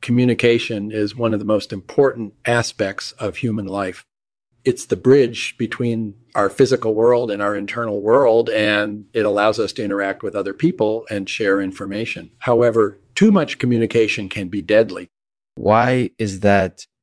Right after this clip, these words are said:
Speaker 1: Well, communication can be deadly because it can lead to misunderstandings. And when misunderstandings happen, they can lead to conflict and even violence.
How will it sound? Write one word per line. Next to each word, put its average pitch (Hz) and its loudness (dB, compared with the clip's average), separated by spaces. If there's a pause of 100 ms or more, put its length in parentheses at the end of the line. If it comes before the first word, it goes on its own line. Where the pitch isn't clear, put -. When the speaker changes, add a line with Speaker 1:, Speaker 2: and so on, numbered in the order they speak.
(420)
Speaker 1:
Well, 127 0
communication 151 4
can 113 0
be 107 2
deadly 113 4
because 104 0
it 107 -6
can 104 -4
lead 107 0
to 113 -4
misunderstandings. 95 -8 (300)
And 110 2
when 110 4
misunderstandings 113 2
happen, 98 0
they 98 4
can 98 -10 (140)
lead 101 0
to 98 -6
conflict 98 -2
and 92 -2
even 90 -4
violence. 92 -4